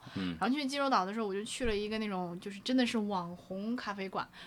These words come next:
Speaker 2: 为什么说是网红咖啡馆呢？因为就是那个咖啡馆里都是中国人，<laughs> 就只有，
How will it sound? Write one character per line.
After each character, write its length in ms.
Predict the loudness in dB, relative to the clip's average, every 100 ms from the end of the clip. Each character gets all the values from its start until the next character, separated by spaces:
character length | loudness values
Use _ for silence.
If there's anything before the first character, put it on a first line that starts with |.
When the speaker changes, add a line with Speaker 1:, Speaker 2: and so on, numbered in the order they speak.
| 0
Speaker 2:
为 80 | 4
什 60 |
么 120 | 4
说 80 | 4
是 80 | 4
网 240 | 6 4
红 100 | 2
咖 160 | -4 -2
啡 140 | -2
馆 160 | -4 -4
呢？ 60 | -4
因 100 | 0
为 240 | 2 2 -2
就 40 |
是 80 | 0
那 100 | 0
个 80 | 2
咖 140 | -2
啡 80 | -2
馆 180 | -2 -2
里 160 | -4 -8 -4
都 120 | 2
是 80 | 4
中 120 | 4
国 80 | 2
人， 160 | 2 -2 -4 4
<laughs> 280 | 6 10 8
就 100 | 8 4
只 160 | 6
有， 120 | 4